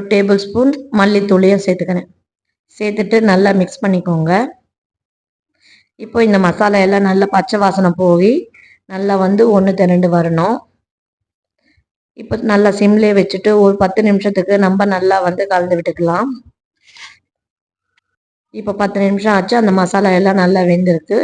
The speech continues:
இப்போ நம்ம காய்கறி எல்லாம் சேர்த்துடலாம். நான் அரை கப் அளவுக்கு பீன்ஸ், அரை கப் அளவுக்கு பட்டாணி, ஒரே ஒரு கேரட் மட்டும் சேர்த்துக்கிறேன். நீ-, உங்களுக்கு என்ன காய்கறி பிடிக்குமோ அது எல்லாமே நீங்க வந்து சேர்த்துக்கலாம். காலிஃப்ளவர் கூட சேர்த்துக்கலாம். சேர்த்துட்டு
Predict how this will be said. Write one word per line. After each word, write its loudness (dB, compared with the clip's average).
இப்போ -2
நம்ம 0
காய்கறி 0
எல்லாம் 0
சேர்த்துடலாம். -2
நான் -2
அரை 2
கப் -4
அளவுக்கு 0
பீன்ஸ், 2
அரை -4
கப் -4
அளவுக்கு 0
பட்டாணி, 0
ஒரே -2
ஒரு 2
கேரட் 0
மட்டும் 0
சேர்த்துக்கிறேன். 0
நீ-, -4
உங்களுக்கு 2
என்ன 2
காய்கறி 0
பிடிக்குமோ 0
அது 2
எல்லாமே 4
நீங்க 0
வந்து 0
சேர்த்துக்கலாம். 0
காலிஃப்ளவர் 0
கூட 2
சேர்த்துக்கலாம். -4
சேர்த்துட்டு -2